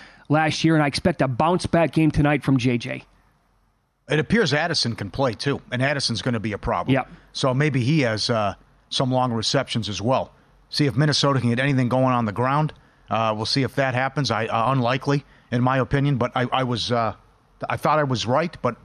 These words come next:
Speaker 2: I couldn't cash the ticket Sunday. I think the Vikings are gonna be an over team, but going up and down the field against Tampa, but then the silly turnovers. Flores blitzed forty-eight percent of the time against Tampa. So I think they're gonna try to outscore people this year and be in a lot of high-scoring games,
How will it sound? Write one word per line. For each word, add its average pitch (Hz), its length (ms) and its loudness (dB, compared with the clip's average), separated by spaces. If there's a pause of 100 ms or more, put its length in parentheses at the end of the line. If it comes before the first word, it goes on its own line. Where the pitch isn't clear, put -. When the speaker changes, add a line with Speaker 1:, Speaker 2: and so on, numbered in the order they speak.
(120)
Speaker 2:
I 113 100 -4
couldn't - 240 0
cash 143 300 -2
the 120 80 -2
ticket 131 320 -2
Sunday. 147 320 2
I 110 40 0
think 131 140 0
the 117 80 -2
Vikings 127 440 0
are 123 40 0
gonna 120 160 0
be 120 140 0
an 117 80 2
over 143 240 0
team, 156 300 0 (500)
but 127 140 -2
going 139 260 2
up 139 140 0
and 135 100 4
down 143 160 4
the 131 80 2
field 143 280 4
against 120 320 0
Tampa, 147 340 2
but 107 140 -4
then 127 120 2
the 117 60 2
silly 131 320 0
turnovers. 151 580 0 (320)
Flores 156 680 2
blitzed 139 460 0
forty-eight 139 460 2
percent 131 320 2
of 117 60 4
the 110 80 -2
time 123 260 0
against 101 320 -4
Tampa. 117 320 -2 (380)
So 123 220 2
I 156 100 2
think 170 160 0
they're 135 80 2
gonna 120 160 2
try 143 220 0
to 131 80 2
outscore 147 460 0
people 143 260 2
this 147 240 0
year 151 140 4
and 113 120 2
be 131 100 2
in 131 60 4
a 123 60 4
lot 127 160 2
of 104 100 0
high-scoring 135 540 2
games, 151 360 2